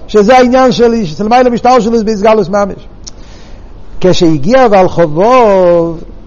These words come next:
אז היה סוג של הסגלה למפרע. זה לא הפשט שבחובוב התקרה משהו חדש, בעצם חובוב, כשהתגלה הבחינה של השמונה למיילו משטלשלוס,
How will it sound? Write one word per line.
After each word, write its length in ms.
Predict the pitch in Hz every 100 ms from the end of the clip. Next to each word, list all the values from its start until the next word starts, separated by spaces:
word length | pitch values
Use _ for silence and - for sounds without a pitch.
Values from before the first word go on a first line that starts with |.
| - - - -
אז 220 | - 151 147
היה 360 | 160 170 208
סוג 260 | - 226 233
של 380 | - 196 170 156 - - - -
הסגלה 440 | 151 127 131 208 220
למפרע. 720 | 190 170 - 185 254 254 151 113 - - - - - - -
זה 160 | 120
לא 180 | 170 254
הפשט 520 | 208 - - 175 202
שבחובוב 1040 | - 175 160 113 151 127 190 208 185 160 147
התקרה 500 | 151 - 147 139 170
משהו 340 | 160 165 160
חדש, 920 | 147 143 127 165 220 175 147 143 135 - - - -
בעצם 640 | - 151 185 233 - 185 160
חובוב, 800 | 165 160 151 226 240 208 180 139 - - -
כשהתגלה 800 | 156 143 151 139 147 156 196 220
הבחינה 480 | 156 170 160 196 196
של 200 | 185 170
השמונה 540 | 143 156 175 220 202
למיילו 380 | 165 170 214 202
משטלשלוס, 960 | 185 139 202 262 226 214 202 190 180